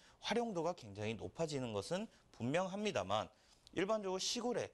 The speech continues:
원형지 땅이 만 평, 일만 평 정도 된다면, 일만 평의 세모난 땅이 있다라고 가정을 해보죠. 그럼 나중에 활용을 할 때는 일만 평짜리 건물을 지을 수 있는 것이 아니기 때문에,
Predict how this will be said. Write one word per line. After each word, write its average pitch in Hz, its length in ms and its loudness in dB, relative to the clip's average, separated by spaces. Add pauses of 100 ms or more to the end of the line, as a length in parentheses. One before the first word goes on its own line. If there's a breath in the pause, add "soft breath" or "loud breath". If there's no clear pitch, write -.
(180)
원형지 185 540 2
땅이 160 460 0 (300 loud breath)
만 104 280 -2
평, 110 300 -4
일만 208 340 0
평 190 160 -6
정도 113 260 -2
된다면, 90 720 -2 (920 loud breath)
일만 220 300 2
평의 190 320 0
세모난 240 460 0
땅이 107 220 -2
있다라고 104 580 -2
가정을 101 420 -2
해보죠. 143 400 0 (320 loud breath)
그럼 233 180 -2
나중에 180 360 -2
활용을 226 440 0
할 202 100 0
때는 117 440 0 (360 loud breath)
일만 240 360 2
평짜리 190 400 2
건물을 165 480 0
지을 117 200 -2
수 - 140 -6
있는 95 220 -2
것이 90 200 0
아니기 95 240 -2
때문에, 120 440 -2